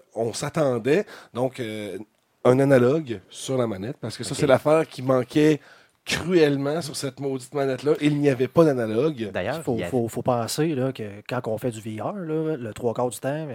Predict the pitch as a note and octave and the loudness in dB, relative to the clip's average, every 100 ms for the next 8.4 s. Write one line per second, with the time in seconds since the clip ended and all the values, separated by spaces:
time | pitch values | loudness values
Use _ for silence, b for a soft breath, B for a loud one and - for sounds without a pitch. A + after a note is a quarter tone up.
0 | G#2+ - A2+ A2 A#2 A2+ A#2 A#2 G#2 A2+ | -12 -12 -10 -8 -8 -8 -8 -10 -8 -4
1 | D3 A#2 A2+ - A#2+ - - C#3+ C3 G#2+ | -4 -4 -8 -6 -6 -6 -10 -10 -12 -12
2 | _ _ B2+ A#2 G#2+ A2 B2 C3+ A2+ A2 | _ _ -6 -4 -4 -4 -4 -6 -8 -12
3 | G#2 A2 A2+ A2 A2 A2 A2 G#2+ G#2 B | -10 -10 -10 -12 -18 -16 -14 -14 -16 B
4 | B B B - G#2+ - A2 G#2 C#3 C3+ | B B B -12 -10 -4 -6 0 0 0
5 | - C#3+ C3+ A2+ - D#3+ D#3 A#2 A2+ A#2+ | 0 2 2 0 0 0 0 -2 -4 -6
6 | A#2+ A2+ A2+ G#2+ G#2+ B2 D3+ A2+ A2 - | -6 -6 -8 -8 -8 -6 -6 -10 -14 -20
7 | _ A2+ G#2 C3 B2+ A2+ B2+ C3 A#2 A#2+ | _ -12 -2 0 0 -2 -2 -2 0 0
8 | A#2 A#2 A2+ | 0 -2 -2